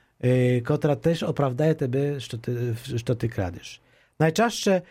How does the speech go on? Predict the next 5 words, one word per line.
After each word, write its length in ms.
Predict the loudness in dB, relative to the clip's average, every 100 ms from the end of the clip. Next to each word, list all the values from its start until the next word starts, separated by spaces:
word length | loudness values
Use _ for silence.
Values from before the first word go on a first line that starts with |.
| -20 _ _ _ _ _ _ _
pytanie, 720 | -2 0 2 0 0 -4 -6
które 420 | -4 -4 -2 -4 -4
zawsze 500 | -4 -6 -2 0 0
stawiają, 600 | -2 -2 2 4 4
e, 40 | 0